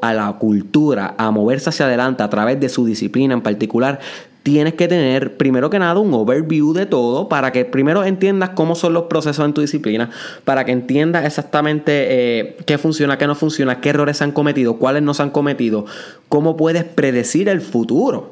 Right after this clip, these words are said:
Porque cuando tú estudias todo el pasado, eso te ayuda a predecir el futuro, porque estás estudiando las causas, ya sabes los efectos y puedes entonces predecir causas y efectos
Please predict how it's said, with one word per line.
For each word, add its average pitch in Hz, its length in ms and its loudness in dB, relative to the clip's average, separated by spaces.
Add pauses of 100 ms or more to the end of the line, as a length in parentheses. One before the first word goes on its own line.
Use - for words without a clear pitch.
Porque 117 180 -2
cuando 120 220 2
tú 120 80 0
estudias 202 500 0
todo 180 260 2
el 185 100 -2
pasado, 160 720 0 (320)
eso 107 220 -2
te - 80 0
ayuda 139 260 2
a 165 100 -6
predecir 104 440 0
el 101 80 0
futuro, 139 520 0 (200)
porque 127 180 0
estás 123 240 -2
estudiando 147 460 0
las 117 140 -4
causas, 165 600 0 (180)
ya 120 200 0
sabes 139 280 0
los 135 160 0
efectos 123 760 -2 (160)
y 135 140 2
puedes 131 360 0
entonces 139 460 0
predecir 123 880 0
causas 147 460 0
y 110 100 0
efectos 127 720 -2